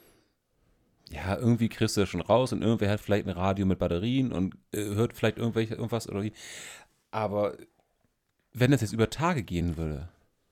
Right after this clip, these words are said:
du würdest doch richtig nervös werden irgendwann.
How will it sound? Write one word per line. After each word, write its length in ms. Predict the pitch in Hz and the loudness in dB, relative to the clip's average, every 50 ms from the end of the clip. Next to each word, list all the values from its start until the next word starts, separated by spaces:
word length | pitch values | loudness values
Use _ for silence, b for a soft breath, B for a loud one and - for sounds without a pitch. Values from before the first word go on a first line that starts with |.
| b b b b b b b b b b _ - | b b b b b b b b b b _ -16
du 140 | - 98 107 | -6 0 2
würdest 200 | 123 127 - - | 2 2 2 0
doch 220 | 110 104 - - | -4 -6 -2 -2
richtig 340 | 127 147 139 - - 127 123 | -2 -2 -2 -4 -4 -2 0
nervös 380 | 131 123 110 120 135 135 - | 0 0 2 0 -2 -2 0
werden 220 | - 107 101 95 73 | 0 0 0 0 0
irgendwann. 400 | 82 95 - 87 82 82 82 | -2 -4 -2 -2 -4 -4 -6